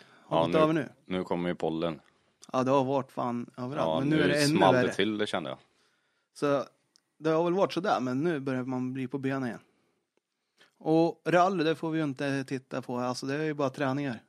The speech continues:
Speaker 2: Ja. Men nu verkar det ju släppa lite på det.
Speaker 1: Ja, om man ska läsa det så är det ju samma restriktioner som förut. Det får ju inte resa mer än två timmar eller något så.
Speaker 2: Men, eh, man får ju tävla, va?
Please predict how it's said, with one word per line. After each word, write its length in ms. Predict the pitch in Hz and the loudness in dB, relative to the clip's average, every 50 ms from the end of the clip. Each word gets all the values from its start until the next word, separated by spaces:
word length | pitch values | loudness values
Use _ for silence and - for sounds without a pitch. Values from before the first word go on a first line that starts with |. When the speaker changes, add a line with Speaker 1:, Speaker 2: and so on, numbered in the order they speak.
| _ _ - | _ _ -8
Speaker 2:
Ja. 300 | 80 78 76 80 82 85 _ _ _ _ _ - - - _ _ | -6 -6 -6 -6 -8 -12 _ _ _ _ _ -20 -20 -20 _ _
Men 160 | - 90 92 | -2 0 2
nu 420 | 90 90 104 117 120 120 120 113 110 - | 4 4 6 6 6 4 4 2 -2 -2
verkar 340 | 113 104 104 98 - 98 95 | 0 2 2 2 2 0 2
det 80 | 101 101 | 4 4
ju 240 | 98 98 98 95 | 4 4 4 2
släppa 380 | 90 - - 95 92 - - 90 | 0 0 -2 -2 0 0 -2 0
lite 280 | 90 87 82 - 92 - | 0 -2 -2 -4 -8 -8
på 160 | - 92 80 | -6 -6 -8
det. 140 | - - - - _ _ _ _ _ _ _ _ _ _ _ _ _ _ _ _ - | -8 -10 -18 -20 _ _ _ _ _ _ _ _ _ _ _ _ _ _ _ _ -6
Speaker 1:
Ja, 360 | - 113 98 101 107 117 117 - _ - 131 - | -4 -2 -2 -2 -4 -6 -8 -10 _ -18 -10 -6
om 100 | - 135 | -4 -2
man 80 | 139 131 | -2 -2
ska 140 | - 143 | -2 -2
läsa 280 | 139 139 131 127 - 160 | 0 0 0 0 0 -2
det 100 | 160 139 | -2 -2
så 100 | - 143 | -2 0
är 40 | 139 147 | 0 0
det 20 | |
ju 60 | 147 131 | 0 0
samma 220 | 143 131 127 123 | 0 -2 -2 -2
restriktioner 480 | 120 - - - - - 135 123 120 113 | -4 -6 -10 -12 -10 -8 -6 -6 -6 -6
som 140 | 127 120 | -8 -8
förut. 420 | - - 127 123 127 113 - - - - - _ _ _ _ _ _ _ _ _ _ _ _ _ _ | -8 -6 -6 -6 -6 -8 -10 -14 -20 -20 -20 _ _ _ _ _ _ _ _ _ _ _ _ _ _
Det 140 | - 147 135 | -2 0 0
får 160 | 131 - 151 | 0 0 0
ju 20 | 147 | -2
inte 180 | 131 127 147 | 0 0 0
resa 260 | 147 147 139 131 - | 0 0 -2 -2 -4
mer 120 | 147 147 139 | -4 -4 -4
än 80 | 131 120 | -4 -4
två 200 | - 139 131 120 | -6 -6 -8 -6
timmar 360 | - - 131 123 123 123 123 | -6 -6 -6 -4 -4 -4 -4
eller 160 | 123 120 123 | -4 -2 -4
något 180 | 120 117 117 - | -4 -6 -6 -8
så. 160 | - 120 104 - - _ _ _ _ _ _ _ _ _ _ _ _ _ _ _ _ | -10 -10 -10 -12 -16 _ _ _ _ _ _ _ _ _ _ _ _ _ _ _ _
Speaker 2:
Men, 300 | - 85 85 87 85 85 | 2 2 2 2 2 0
eh, 500 | 87 82 85 85 82 82 82 80 80 80 80 - _ _ _ _ _ | 0 0 2 2 2 0 0 -2 -4 -6 -10 -14 _ _ _ _ _
man 260 | 87 87 85 82 82 | -6 -4 -2 -2 -2
får 120 | - 87 | -4 -6
ju 60 | 80 76 | -6 -6
tävla, 400 | - 90 82 71 65 69 73 82 | -4 -2 -2 -2 -2 -4 -4 -4
va? 140 | 95 101 | -4 -6